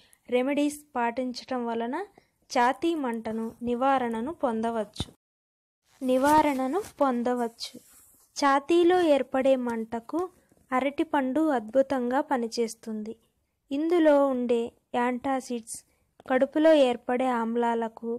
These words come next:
వ్యతిరేకంగా పనిచేస్తూ ఉపశమనాన్ని అందిస్తాయి. రోజులో కనీసం ఒక్క అరటిపండు తీసుకోవడం ద్వారా కడుపులో ఏర్పడే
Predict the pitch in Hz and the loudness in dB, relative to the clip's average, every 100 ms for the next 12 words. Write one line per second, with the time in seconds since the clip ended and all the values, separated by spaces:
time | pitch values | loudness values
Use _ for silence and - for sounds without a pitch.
0 | _ _ - - 240 233 254 285 285 254 | _ _ -20 -2 0 2 4 4 4 0
1 | 240 247 262 254 226 226 240 226 - 320 | -4 -2 -2 -2 -6 -4 -6 -6 -4 0
2 | 403 370 _ _ _ - 240 311 311 320 | 0 -2 _ _ _ -16 -2 0 2 2
3 | 269 233 226 262 403 311 233 226 240 - | 2 0 -2 -4 -6 -6 -4 0 0 -2
4 | - 220 214 214 _ _ _ _ _ - | -8 -8 -8 -12 _ _ _ _ _ 4
5 | 269 320 311 339 311 294 269 254 269 - | 6 6 6 4 4 4 0 -2 -2 -2
6 | 262 233 240 233 233 - 254 240 240 240 | -4 -4 -4 -4 -4 -2 -2 0 -2 -4
7 | 294 294 294 302 294 240 233 - 247 247 | -4 -4 -2 -4 -4 -6 -8 -6 -2 0
8 | 247 247 220 220 214 214 220 _ _ _ | -2 -4 -4 -6 -6 -8 -12 _ _ _
9 | - 254 254 269 302 320 294 247 226 240 | -4 2 2 2 4 4 4 2 -2 -6
10 | 226 226 | -4 -4